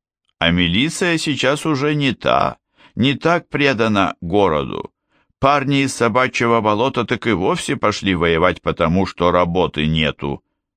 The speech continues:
И тут нас выпустили на берег и велели идти освобождать тешские деревни. Но им не нужна свобода. Я такое видел. Что они с нами делали?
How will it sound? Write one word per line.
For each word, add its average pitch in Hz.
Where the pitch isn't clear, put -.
И 101
тут 196
нас 143
выпустили 113
на 92
берег 87
и 117
велели 127
идти 143
освобождать 107
тешские 143
деревни. 117
Но 92
им 104
не 90
нужна 92
свобода. 90
Я 73
такое 120
видел. 92
Что -
они 90
с -
нами 78
делали? 76